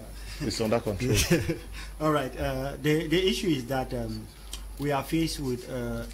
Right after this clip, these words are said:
Speaker 2: extremist demand,
Speaker 1: Mm.
Speaker 2: where someone stand only in his point and, uh, does not want to move,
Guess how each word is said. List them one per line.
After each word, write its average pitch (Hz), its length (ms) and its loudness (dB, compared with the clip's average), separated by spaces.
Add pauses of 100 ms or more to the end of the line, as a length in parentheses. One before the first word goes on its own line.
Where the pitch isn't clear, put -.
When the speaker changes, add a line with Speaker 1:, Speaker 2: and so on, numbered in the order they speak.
Speaker 2:
extremist 139 1200 0
demand, 113 480 0 (400)
Speaker 1:
Mm. - 80 -2
Speaker 2:
where 135 260 4
someone 135 520 0
stand 131 440 2
only 131 220 0
in 120 240 2
his 117 180 -2
point 131 600 -2
and, 120 300 -2
uh, 113 520 -4 (380)
does 131 260 -2
not 143 180 0
want 139 280 0
to - 80 -6
move, 127 400 0